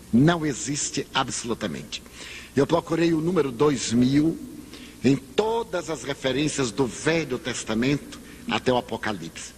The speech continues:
Não há nenhuma referência ao número dois mil. Fins dos tempos.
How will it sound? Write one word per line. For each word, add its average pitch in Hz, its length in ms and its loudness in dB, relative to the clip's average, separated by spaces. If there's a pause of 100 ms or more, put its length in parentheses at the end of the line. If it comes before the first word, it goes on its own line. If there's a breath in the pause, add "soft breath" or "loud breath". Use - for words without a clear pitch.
Não 110 220 2
há 120 60 4
nenhuma 127 280 4
referência 110 520 0
ao 113 60 6
número 117 260 6
dois 107 320 2
mil. 76 200 -4 (520 loud breath)
Fins 254 460 2
dos - 300 -6
tempos. - 600 -8